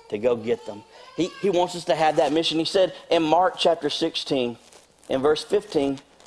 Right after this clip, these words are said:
Jesus is talking to us, he's talking to the disciples and the church that was there. He said, "Go into all the world and preach the gospel to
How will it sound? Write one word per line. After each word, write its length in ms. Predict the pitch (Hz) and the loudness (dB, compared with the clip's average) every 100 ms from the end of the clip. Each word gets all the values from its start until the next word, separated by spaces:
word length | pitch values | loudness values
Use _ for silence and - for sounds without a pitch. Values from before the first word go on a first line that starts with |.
| - - - _ _ _ - | -20 -20 -20 _ _ _ -8
Jesus 360 | 151 165 156 | -6 -4 -6
is 60 | - | 0
talking 340 | 170 160 147 | 0 2 2
to 80 | 135 | 4
us, 300 | 156 143 139 | 4 4 0
he's 100 | 127 | 0
talking 320 | 156 143 135 | 0 2 -2
to 100 | 135 | -2
the 100 | 135 | -2
disciples 600 | 127 - 127 139 - 131 | -4 0 0 0 -2 -2
and 140 | 127 123 | -2 -2
the 140 | 123 - _ _ - | -2 -4 _ _ -2
church 260 | 156 135 | 0 2
that 120 | - 131 | 0 0
was 140 | 135 | 2
there. 140 | 147 | 2
He 80 | 156 | 2
said, 200 | 156 151 - - - - _ _ - | 2 0 -2 -16 -20 -20 _ _ 2
"Go 320 | 196 254 285 | 4 6 4
into 200 | 277 233 | 4 4
all 340 | 175 180 214 | 4 6 6
the 120 | 233 | 4
world 640 | 220 185 226 208 135 131 - - - - - - | 4 4 4 6 6 4 0 -16 -20 -20 -14 0
and 240 | 208 196 | 0 0
preach 560 | - - 233 247 - - | -2 0 0 0 -2 2
the 140 | 247 | 2
gospel 840 | 226 208 190 175 - - 147 147 - - - | 4 4 6 4 0 0 2 0 -4 -20 -8
to 240 | - 220 | -2 0